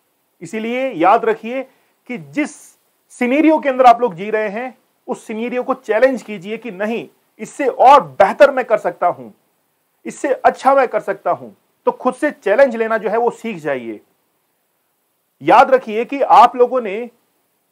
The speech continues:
जो पास्ट के अंदर, भूतकाल में जो निर्णय लिए थे, उसका परिणाम आपको वर्तमान में मिल रहा है। क्या आप अपने वर्तमान से खुश हैं? अगर हां,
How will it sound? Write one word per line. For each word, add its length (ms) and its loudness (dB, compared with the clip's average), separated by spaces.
जो 200 0
पास्ट 540 2
के 120 -2
अंदर, 320 0
भूतकाल 580 2
में 160 -4
जो 120 -4
निर्णय 400 -2
लिए 220 -6
थे, 320 -4
उसका 320 -4
परिणाम 680 0
आपको 360 2
वर्तमान 520 2
में 100 -6
मिल 140 -6
रहा 220 2
है। 280 -12
क्या 120 6
आप 220 8
अपने 200 -2
वर्तमान 420 0
से 100 -10
खुश 260 -2
हैं? 220 -6
अगर 180 -2
हां, 300 0